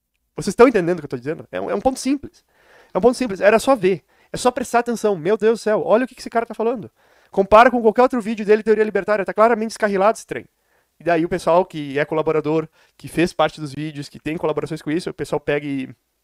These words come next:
e senta pra fazer as coisas, né? Pra, pra ver se tá certo, pra ver se não tá. Criticar o negócio. Não. Eu posso perder o satoshinho.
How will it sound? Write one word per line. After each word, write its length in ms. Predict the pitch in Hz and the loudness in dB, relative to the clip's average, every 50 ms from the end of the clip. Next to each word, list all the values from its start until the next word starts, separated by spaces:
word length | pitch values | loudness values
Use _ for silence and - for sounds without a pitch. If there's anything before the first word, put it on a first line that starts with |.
| _ _ _ _ _ _ _ _ _ - - | _ _ _ _ _ _ _ _ _ -16 -12
e 40 | 135 | -6
senta 260 | - 165 165 160 175 | -2 -2 -2 -2 -2
pra 100 | 151 151 | -4 -6
fazer 140 | - 143 135 | -6 -6 -4
as 80 | 139 | -2
coisas, 260 | - 190 208 214 190 160 _ _ _ _ _ _ _ - | 0 0 0 0 0 -4 _ _ _ _ _ _ _ -12
né? 100 | 143 139 | -10 -8
Pra, 180 | - 135 131 123 | -6 -6 -8 -8
pra 180 | - - 135 127 | -8 -6 -6 -4
ver 100 | 143 151 | -4 -4
se 60 | - | -4
tá 80 | 139 123 | -6 -8
certo, 280 | - 165 165 170 - | -2 -2 -2 -2 -2
pra 120 | - 139 135 | -4 -6 -6
ver 80 | 131 | -6
se 40 | - | -6
não 80 | 147 127 | -8 -4
tá. 260 | - 151 165 175 175 _ _ _ _ _ _ _ _ _ _ - - | 0 2 2 0 0 _ _ _ _ _ _ _ _ _ _ -20 -18
Criticar 400 | - 143 135 - - - 156 160 | -16 -14 -12 -6 0 4 4 4
o 20 | |
negócio. 400 | 160 147 131 151 165 - - - | 4 4 2 2 2 2 0 -6
Não. 320 | 143 143 143 170 180 175 143 _ _ _ _ _ _ _ _ - | -6 -2 0 0 0 0 -4 _ _ _ _ _ _ _ _ -18
Eu 60 | 135 | -10
posso 200 | - 143 139 - - | -6 -6 -6 -6 -4
perder 220 | 151 147 131 143 | -6 -4 -2 -2
o 60 | 156 | -4
satoshinho. 560 | - 165 - 156 147 - - 143 165 165 120 | -4 -4 -8 -8 -8 -10 -12 -12 -12 -12 -12